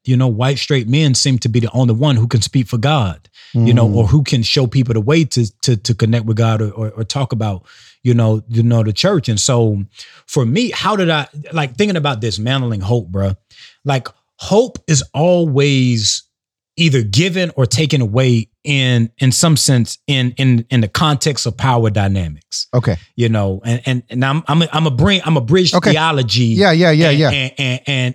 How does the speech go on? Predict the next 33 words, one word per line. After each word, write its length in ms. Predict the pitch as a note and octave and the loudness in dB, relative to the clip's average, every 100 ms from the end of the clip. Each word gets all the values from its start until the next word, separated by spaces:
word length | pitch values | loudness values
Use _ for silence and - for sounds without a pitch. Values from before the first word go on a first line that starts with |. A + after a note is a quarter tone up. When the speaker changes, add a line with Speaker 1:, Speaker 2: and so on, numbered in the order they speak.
| - | -4
Speaker 1:
and, 440 | C#3 B2 A#2 A2+ - | -2 0 -2 -4 -4
and, 220 | C#3 B2 | -4 -2
and 300 | C#3 A#2+ A2+ - | -2 0 -2 -2
other 240 | D3 C3 | -2 0
disciplines. 640 | A2+ F#2+ E3+ B2 G2+ F2+ - | 0 0 -2 -2 -6 -8 -4
'Cause 160 | A#2+ | -2
I 60 | A#2+ | -2
think, 320 | C#3+ F#3 B2+ - | -2 -4 -4 -4
you 100 | C3 | -2
know, 340 | B2 A#2+ A2 - - - _ C3 | 0 0 -2 -6 -18 -20 _ 0
we 140 | D#3+ | 2
need, 480 | D#3+ G#3 G#3 G3 D#3+ | 2 2 2 0 -2
we 140 | B2+ D#3 | 0 2
need 340 | F3+ A3 G3 | 4 2 2
to, 140 | - C#3+ | 0 0
in 80 | A#2+ | 0
some 220 | E3+ E3 | 0 0
sense, 300 | - B2 - | -2 -2 -2
think 200 | D3+ C3 | -2 0
about, 500 | A2 A#2 A2 G2 - _ _ _ _ - | 0 0 0 0 -6 _ _ _ _ 0
you 140 | B2 | 2
know, 400 | A#2 G#2+ G#2 G2 - | 2 2 0 -4 -4
if 180 | D#3+ F#3 | -2 0
we 80 | |
want 320 | D3+ C#3+ D#3 - | 2 2 0 0
to 120 | A2 | -2
change 460 | - C#3+ C#3 A#2+ | 0 2 2 2
the 80 | G#2+ | 0
world 340 | G#2 B2+ B2+ A2+ | 0 2 2 0
that 80 | |
we 140 | F#2+ G#2 | -4 -2
live 380 | A2 C#3+ B2 A2 | 2 2 2 0
in, 380 | G#2 G2+ F#2+ | 0 -2 -4